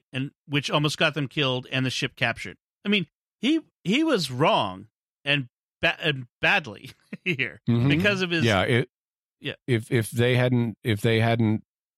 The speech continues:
Speaker 2: done what they did, they probably wouldn't have gotten out of there.
Speaker 1: Right.
Speaker 2: What he does admit to, though, is he says he's angry and jealous of her, that he was never Captain Giorgio's first officer.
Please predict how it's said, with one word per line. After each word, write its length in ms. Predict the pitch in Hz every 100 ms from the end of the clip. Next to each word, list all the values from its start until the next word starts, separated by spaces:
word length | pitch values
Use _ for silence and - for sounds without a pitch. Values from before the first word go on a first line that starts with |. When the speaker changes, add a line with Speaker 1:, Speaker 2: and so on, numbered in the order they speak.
| 120 110 104
Speaker 2:
done 380 | 107 104 104 95
what 240 | 101 107 -
they 240 | 98 98
did, 580 | 82 110 123 80 76 76
they 180 | 92 87
probably 540 | - - 110 104 90
wouldn't 260 | 85 87 80
have 60 | 85
gotten 220 | 78 76
out 200 | 76 71
of 80 | 58
there. 280 | - - - 147
Speaker 1:
Right. 340 | 127 117 - _ _ _ -
Speaker 2:
What 160 | 147 147
he 80 | 120
does 300 | 139 247 175
admit 320 | 104 101 -
to, 120 | 101
though, 340 | 87 82 80 92
is 280 | 95 90
he 120 | 120 104
says 220 | 110 101
he's 160 | 98 104
angry 560 | 110 120 127 139 139
and 280 | 117 95 90
jealous 680 | - 117 135 101 85 - - -
of 160 | 92
her, 440 | - 151 95 78 76
that 140 | 92 87
he 100 | 110
was 220 | 101 92
never 540 | 101 110 113 113 104 104
Captain 380 | 117 104 104 87
Giorgio's 540 | 98 98 95 85 82
first 340 | - 101 87 87
officer. 640 | 80 76 73 - -